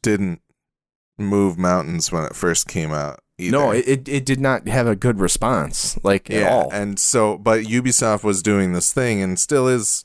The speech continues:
Speaker 1: doing this thing where they were sticking with these games even if they weren't huge hits right away to try and develop them into something that people wanted more. I mean, it happened most recent with,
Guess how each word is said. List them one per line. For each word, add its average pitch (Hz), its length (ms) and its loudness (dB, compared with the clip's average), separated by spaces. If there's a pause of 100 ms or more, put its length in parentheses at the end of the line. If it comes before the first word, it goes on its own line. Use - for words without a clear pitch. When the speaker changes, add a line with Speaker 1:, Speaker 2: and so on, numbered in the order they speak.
Speaker 1:
doing 101 300 2
this 90 160 0
thing 90 260 2
where 87 120 2
they 92 160 2
were 90 100 2
sticking 95 480 -2
with 95 220 -2
these 90 240 -4
games 85 420 -4
even 85 220 -6
if 85 120 -6
they 85 160 -4
weren't 85 420 -6
huge 85 260 -6
hits - 280 -2
right 82 200 0
away 80 420 -4 (460)
to 120 100 -4
try 135 220 2
and 123 80 0
develop 101 420 2
them 98 220 0
into 92 180 0
something 101 400 0
that 85 140 -2
people 90 240 -2
wanted 85 280 2
more. 82 340 0
I 82 60 -2
mean, 90 200 -2
it 82 80 -2
happened 95 340 -2
most 87 220 2
recent 95 260 0
with, 90 160 -4